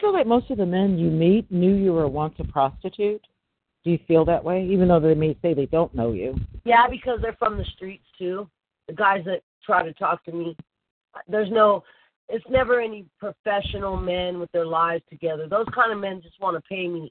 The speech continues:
Speaker 2: and, and be done. They want me 'cause of my body and the looks, but they don't really want me in a relationship.
Speaker 1: Oh,
Speaker 2: Like,
Speaker 1: my God.
Speaker 2: I wouldn't be someone they would wanna introduce to their family or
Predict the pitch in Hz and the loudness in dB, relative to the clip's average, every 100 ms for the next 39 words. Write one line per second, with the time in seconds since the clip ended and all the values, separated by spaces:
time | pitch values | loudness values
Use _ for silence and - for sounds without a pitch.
0 | - 151 147 _ _ 151 165 156 147 160 | -12 -14 -16 _ _ -10 -10 -10 -4 -2
1 | 147 120 _ _ _ - 202 208 214 202 | -2 -4 _ _ _ -2 2 6 6 4
2 | 202 202 175 185 170 156 180 180 175 170 | -6 -8 -4 0 -2 4 6 6 2 -10
3 | 160 - - 156 - _ 160 190 185 175 | -16 -12 -10 -8 -10 _ -14 -2 0 0
4 | 165 170 165 170 165 - _ _ _ _ | -4 -6 -4 0 0 -2 _ _ _ _
5 | _ _ 185 196 180 175 131 - - 175 | _ _ -8 -4 -4 -6 -8 -8 -4 -2
6 | 160 156 156 175 180 - - - - - | -2 -4 -2 -2 -2 -2 0 0 -2 -4
7 | - - _ _ _ _ _ _ - - | -10 -16 _ _ _ _ _ _ 4 4
8 | - - _ _ _ _ _ _ - _ | 4 -14 _ _ _ _ _ _ -20 _
9 | _ _ 180 170 156 165 180 156 - - | _ _ 0 2 2 2 4 4 4 4
10 | - - 523 523 523 - 523 165 - 165 | 4 4 0 4 4 4 2 2 0 -2
11 | - - - - - 156 147 - 160 160 | -4 -4 -4 -6 -6 -2 -2 -2 -2 -2
12 | 147 139 | -4 -6